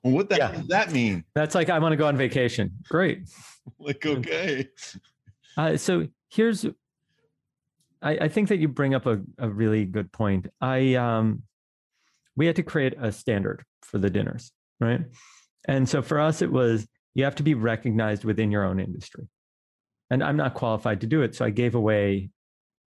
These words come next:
Speaker 2: the selection process to other people,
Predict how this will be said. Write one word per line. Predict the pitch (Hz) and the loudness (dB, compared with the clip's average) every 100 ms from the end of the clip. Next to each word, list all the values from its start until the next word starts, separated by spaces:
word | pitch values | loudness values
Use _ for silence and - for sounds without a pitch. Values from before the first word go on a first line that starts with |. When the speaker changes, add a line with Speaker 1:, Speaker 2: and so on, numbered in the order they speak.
| _ - | _ -8
Speaker 2:
the | 101 107 95 | 0 2 2
selection | - 113 131 - 104 | 0 0 0 0 0
process | 101 92 87 98 - | 0 -2 -2 -8 -6
to | 110 - | -6 -2
other | 98 196 | -2 0
people, | 170 156 - | 0 -2 -10